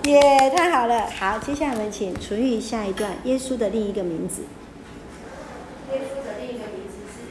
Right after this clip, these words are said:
Speaker 2: 以马内利，意思就是上帝与我们同在。这是旧约先知以赛亚在亚哈斯王面前以及犹大国要蒙拯救时所说的一个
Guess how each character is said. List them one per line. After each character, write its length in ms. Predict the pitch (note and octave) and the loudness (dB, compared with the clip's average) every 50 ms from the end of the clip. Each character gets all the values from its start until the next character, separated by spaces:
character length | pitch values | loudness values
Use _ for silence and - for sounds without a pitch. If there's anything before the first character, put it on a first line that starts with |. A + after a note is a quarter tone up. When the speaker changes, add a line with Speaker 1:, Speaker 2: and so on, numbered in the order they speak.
| - - | -14 -14
Speaker 2:
以 80 | G3 G#3 | -12 -12
马 220 | - - - - - | -10 -10 -10 -10 -12
内 160 | G3+ G3+ G3 | -12 -12 -12
利， 60 | - G3 G3+ - - - - - - - - - | -12 -12 -12 -14 -14 -16 -16 -16 -18 -16 -16 -14
意 100 | C4+ C4+ | -14 -12
思 140 | - - - - | -12 -12 -12 -12
就 80 | A#3 A3+ A3 | -10 -10 -10
是 160 | A3+ A#3 A#3 - | -12 -12 -14 -12
上 240 | A3+ A3 G#3+ G#3+ G#3+ | -12 -10 -10 -10 -12
帝 240 | G#3 G#3 - - - E3+ | -12 -12 -14 -12 -12 -10
与 80 | F3+ | -10
我 60 | F3+ F3 | -10 -10
们 80 | - - - - - - | -10 -12 -14 -14 -12 -10
同 120 | - - - | -10 -10 -8
在。 240 | - - - - - - - - - - - - - | -8 -8 -6 -8 -8 -10 -12 -14 -14 -16 -16 -14 -10
这 80 | C4 C4 | -10 -8
是 200 | - - - - C4+ | -8 -8 -10 -6 -6
旧 160 | B3+ B3 A#3+ A#3+ | -6 -6 -6 -8
约 160 | A#3 A#3+ A#3+ | -8 -8 -10
先 280 | - - B3 A#3 A#3+ - | -10 -10 -10 -10 -10 -10
知 160 | - A#3 A#3+ | -10 -10 -10
以 120 | A#3+ - - - - - | -12 -10 -10 -10 -8 -6
赛 200 | A3 - - - - | -6 -6 -6 -6 -8
亚 120 | - - - - | -10 -10 -10 -10
在 200 | G#3 G3 F#3 F#3 F3+ | -10 -10 -10 -10 -12
亚 160 | F#3 - - | -12 -12 -12
哈 160 | - G3 - | -12 -12 -12
斯 240 | - G#3+ G#3+ G#3 G3+ | -12 -12 -10 -10 -8
王 200 | F#3 - - - G3+ | -8 -8 -10 -10 -10
面 160 | - - - | -10 -10 -12
前 160 | - - - - - - - - | -12 -14 -14 -14 -14 -14 -14 -14
以 80 | - - | -14 -16
及 280 | - F3+ F3+ - - - F3 | -14 -14 -14 -14 -14 -14 -12
犹 120 | F3+ F3+ | -12 -10
大 240 | E3+ E3 E3+ E3+ - | -10 -10 -10 -10 -12
国 240 | - D3+ - F#3 - G3+ | -12 -12 -12 -12 -12 -10
要 160 | G#3 G#3 G3+ | -10 -10 -8
蒙 200 | - - - - - | -8 -8 -8 -8 -8
拯 80 | - - - - - - | -10 -10 -10 -10 -12 -10
救 200 | G#3+ G#3 - - | -10 -10 -8 -10
时 280 | - - - - - | -10 -12 -12 -14 -14
所 80 | - - - - - - - - | -16 -16 -16 -16 -16 -18 -16 -16
说 160 | - A3 A3 G#3+ | -14 -12 -12 -10
的 80 | F3+ | -10
一 80 | F#3 | -10
个 40 | F#3 | -10